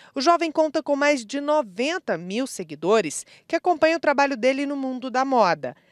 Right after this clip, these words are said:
Pra não perder tudo que conquistou até hoje, o Vitor decidiu fazer uma vaquinha online. Basta entrar no perfil dele e clicar para ajudar. Quem quiser também pode doar através do Pix.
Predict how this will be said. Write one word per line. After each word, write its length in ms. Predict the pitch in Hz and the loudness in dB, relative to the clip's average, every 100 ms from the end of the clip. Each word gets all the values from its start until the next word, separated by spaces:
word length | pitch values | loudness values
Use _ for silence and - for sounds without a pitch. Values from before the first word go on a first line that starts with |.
| _ - | _ -2
Pra 160 | 214 | 0
não 120 | 247 | 2
perder 380 | 254 262 233 269 - 277 | 2 2 4 2 0 -6
tudo 240 | 277 269 | -4 -4
que 120 | 277 | -6
conquistou 600 | 262 269 262 262 - 202 | -2 -2 -2 -6 -4 0
até 260 | 196 220 247 | 0 2 2
hoje, 480 | 254 208 196 185 - - - | 4 2 0 -4 -10 -14 -10
o 80 | 320 | -2
Vitor 320 | 359 339 311 | 0 2 2
decidiu 400 | 294 - 233 277 | 2 -4 -6 -4
fazer 320 | 277 233 269 | -4 0 0
uma 240 | 269 269 262 | 2 0 2
vaquinha 540 | 285 277 - 359 403 | 0 -2 -6 -6 -2
online. 560 | 330 180 147 135 127 - _ _ - | 0 0 0 -4 -8 -14 _ _ -12
Basta 420 | 196 277 285 - | -2 -2 -2 -6
entrar 300 | 277 262 269 | -6 -2 0
no 100 | 269 | 0
perfil 380 | 269 254 - 277 | -2 -4 -2 -8
dele 480 | 226 233 226 226 233 _ - | -4 0 2 2 -4 _ -10
e 120 | 302 | -10
clicar 440 | 294 - 240 233 | -10 -4 -2 0
para 220 | - 226 | -2 -4
ajudar. 500 | 226 220 233 185 127 - _ _ _ | -4 -4 0 2 0 -4 _ _ _
Quem 140 | 180 170 | -14 -8
quiser 400 | 262 247 277 330 | -4 2 2 2
também 240 | 302 302 | -2 0
pode 240 | 294 247 | 0 0
doar 240 | 254 262 277 | 2 2 2
através 480 | 277 262 254 262 214 | 0 0 0 -2 -4
do 120 | 240 | -14
Pix. 640 | - 285 269 - - | -8 -6 -6 -8 -14